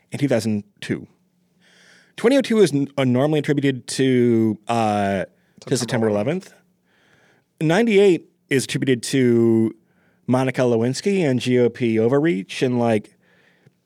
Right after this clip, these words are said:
Speaker 1: in some ways, I'm not sure that this is necessarily that different than that, <laughs> right? Um, that, yes, Democrats were in power, at least the, the presidency. They did not control the House after ninety-six, I don't believe, right?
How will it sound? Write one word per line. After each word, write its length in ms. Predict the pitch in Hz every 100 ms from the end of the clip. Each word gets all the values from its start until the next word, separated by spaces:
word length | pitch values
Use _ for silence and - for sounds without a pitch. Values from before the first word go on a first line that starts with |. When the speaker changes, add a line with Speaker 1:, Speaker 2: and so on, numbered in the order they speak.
| _ -
Speaker 1:
in 120 | 147
some 220 | - 254
ways, 280 | 277 190 160
I'm 180 | 151 151
not 240 | 156 165
sure 420 | - 147 160 160
that 160 | 151 127
this 200 | 143 147
is 120 | 143
necessarily 920 | 131 139 135 151 151 151 151 143 131 - _ _ _ _ _ _
that 120 | - 127
different 280 | 190 139
than 140 | - 107
that, 280 | 101 107 -
<laughs> 40 |
right? 300 | - 151 170 _ _ _
Um, 640 | 131 127 120 117 110 107 - _ _ _ _ _
that, 340 | 131 127 120 -
yes, 380 | 131 170 139
Democrats 580 | 113 139 165 160 147 -
were 120 | 127 120
in 80 |
power, 460 | 113 165 196 143 139
at 80 | 123
least 280 | 123 113 -
the, 80 |
the 100 | 104
presidency. 440 | 113 135 120 107 110
They 100 | 110
did 100 | 104
not 140 | 107
control 300 | 110 104 110
the 80 | 98
House 340 | 151 190 - - _ _ _ _ -
after 180 | 113
ninety-six, 380 | 104 98 - 101
I 60 | 98
don't 120 | 87
believe, 360 | - 120 95 98
right? 200 | 101